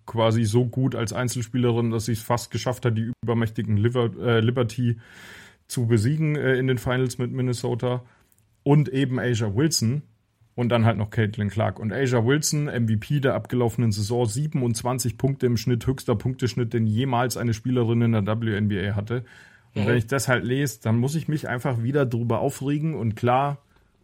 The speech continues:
Speaker 1: es ist ein Fanvote, deswegen, was soll passieren? Aber diese Experten,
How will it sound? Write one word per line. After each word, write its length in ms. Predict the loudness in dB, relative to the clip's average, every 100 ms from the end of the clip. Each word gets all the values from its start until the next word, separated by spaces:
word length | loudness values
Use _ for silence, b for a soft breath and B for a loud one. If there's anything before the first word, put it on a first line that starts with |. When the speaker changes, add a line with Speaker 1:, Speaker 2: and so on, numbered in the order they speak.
| _ _ -8
Speaker 1:
es 120 | -4
ist 120 | -2
ein 80 | -2
Fanvote, 640 | 0 0 0 2 0 0 -8 _ -8
deswegen, 720 | -4 0 0 0 0 -2 -6 -16 -6
was 260 | -2 0
soll 260 | 2 4 4
passieren? 680 | 2 -2 0 0 0 0 -4
Aber 380 | -2 0 2 2
diese 420 | 0 -2 0 2
Experten, 800 | 0 -4 -6 0 0 0 -4 -6